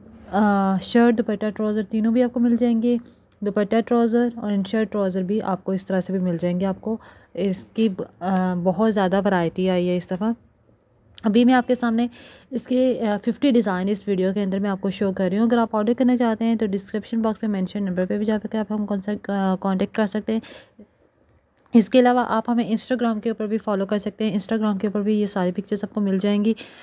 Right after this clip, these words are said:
और ऑर्डर कैसे करना है प्लीज़ आपको, आप हमारे WhatsApp पे जाके, अ, कॉन्टैक्ट कर सकते हैं, वहाँ पे आपको प्रॉपर इस चीज़ का रिस्पॉन्स दिया जाएगा और आपका ऑर्डर प्लेस किया जाएगा।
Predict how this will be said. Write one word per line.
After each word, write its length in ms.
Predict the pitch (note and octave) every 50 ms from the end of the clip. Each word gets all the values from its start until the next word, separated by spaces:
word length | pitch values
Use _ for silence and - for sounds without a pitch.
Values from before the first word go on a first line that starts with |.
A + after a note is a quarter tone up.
| - - - G3+
और 80 | G3
ऑर्डर 260 | - G3 G#3+ G#3+ A#3+
कैसे 260 | B3 C4 B3+ B3 B3+ B3
करना 240 | B3 A#3+ A3+ A#3
है 80 | A#3 A#3
प्लीज़ 320 | A#3 - A#3 A3+ A3+ -
आपको, 220 | A3 G3+ - - A3+
आप 200 | A3+ A3 G#3 - -
हमारे 200 | G#3 G3 F#3 G3
WhatsApp 320 | F#3 F#3 F3+ F3 - G#3+
पे 140 | G3+ - A3
जाके, 340 | G3+ G#3 G3+ G3+ G#3 A3 A3
अ, 100 | A3 G#3+ - _ _ _ _ _ _ - G3
कॉन्टैक्ट 500 | G3 G3+ F#3+ G3+ G3 F#3+ F#3+ G#3 G#3 -
कर 120 | A3+ G#3+
सकते 240 | G3+ A3 G#3+ - G#3+
हैं, 80 | G#3+ G#3
वहाँ 140 | G3 F3+
पे 100 | F3+ -
आपको 180 | G3 F#3 - G3+
प्रॉपर 320 | G3 - G3 F#3 F#3 F#3+
इस 160 | G3 - - -
चीज़ 160 | G3 F#3 -
का 80 | G3+
रिस्पॉन्स 400 | F#3+ F#3 - - G3 G3 G3+ F#3+
दिया 100 | F#3+ G#3
जाएगा 220 | G3 G3+ G3 F#3+ G#3
और 180 | G3+ G3 F#3
आपका 320 | F3+ - - F#3 - - G3
ऑर्डर 240 | F#3+ F#3 F3 - G#3+
प्लेस 340 | - - F#3+ F3+ F3+ F3+
किया 140 | - F#3 F3+
जाएगा। 300 | E3+ F3+ F3+ E3+ F#3 F3+